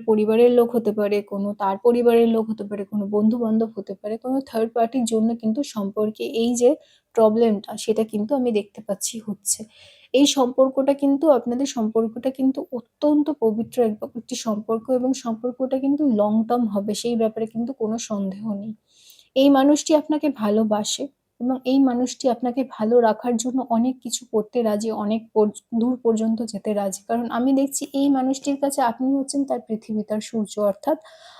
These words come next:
আপনি এই মানুষটিকে খুব খুশি রাখেন। এই মানুষটি যখন আপনার সাথে থাকে, সে খুশি থাকে সব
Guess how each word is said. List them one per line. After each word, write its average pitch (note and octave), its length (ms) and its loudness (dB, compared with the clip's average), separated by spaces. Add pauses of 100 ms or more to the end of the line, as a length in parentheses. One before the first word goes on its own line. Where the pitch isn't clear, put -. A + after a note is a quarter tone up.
(180)
আপনি A3+ 360 4
এই C#4 220 2
মানুষটিকে B3+ 720 -2
খুব - 280 -6
খুশি C4+ 380 0
রাখেন। G#3+ 360 -2
এই A3 80 0
মানুষটি A3 400 0
যখন B3+ 240 -2
আপনার A#3+ 280 -6
সাথে B3 260 -6
থাকে, A3+ 320 -8
সে B3 160 -6
খুশি B3 460 -6
থাকে A3 340 -6
সব G#3+ 160 -6